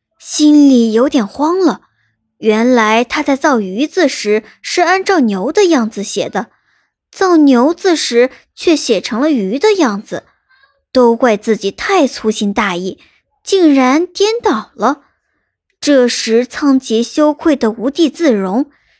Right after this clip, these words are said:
深知自己因为骄傲铸成了大错，从此以后，仓颉每造一个字，都要将字反复推敲，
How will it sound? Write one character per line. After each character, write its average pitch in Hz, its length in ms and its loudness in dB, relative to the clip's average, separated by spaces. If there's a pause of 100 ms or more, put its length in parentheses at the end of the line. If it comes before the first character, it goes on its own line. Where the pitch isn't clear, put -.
(120)
深 226 440 0
知 220 280 2
自 220 240 -2
己 180 180 -10
因 254 160 2
为 285 140 2
骄 302 240 0
傲 330 360 0 (300)
铸 214 240 2
成 196 180 -8
了 226 140 -2
大 269 300 -4
错， - 340 -10 (760)
从 359 240 -2
此 381 200 0
以 233 120 0
后， 285 320 -2 (380)
仓 254 340 0
颉 226 360 2
每 220 240 0
造 359 240 0
一 226 120 -2
个 208 120 -2
字， 196 240 -6 (400)
都 226 160 2
要 208 120 2
将 220 280 0
字 220 280 -2
反 - 360 -8
复 370 260 -2
推 208 260 -4
敲， - 320 -8